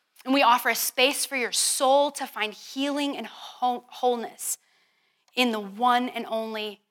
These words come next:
person that can make you whole, which is Jesus. So that's just a little shameless plug, you know? If you got hurts, habits, hang-ups, we all do. Tuesdays, every Tuesday, we're here from six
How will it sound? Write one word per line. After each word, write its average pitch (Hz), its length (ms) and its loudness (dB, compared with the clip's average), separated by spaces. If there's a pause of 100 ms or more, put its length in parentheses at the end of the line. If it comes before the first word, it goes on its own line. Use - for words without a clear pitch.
(160)
person 214 520 -4
that 202 140 -8
can 208 160 -10
make 196 200 -6
you 214 100 -12
whole, 202 260 -10
which 196 180 -16
is 185 120 -14
Jesus. - 580 -18 (1700)
So 226 160 -4
that's 233 240 2
just 277 160 -12
a 254 40 -4
little 208 280 -6
shameless 196 460 -10
plug, - 360 -4 (260)
you 202 80 -20
know? 185 240 -8
If - 80 -20 (240)
you 247 100 -10
got 240 180 4
hurts, 240 400 0
habits, 208 340 2
hang-ups, 220 500 -12
we 220 120 -6
all 220 180 0
do. 254 280 -6 (520)
Tuesdays, 214 640 0 (140)
every 254 260 2
Tuesday, 220 460 4
we're 208 120 -4
here 214 240 0
from 202 180 -14
six - 640 -2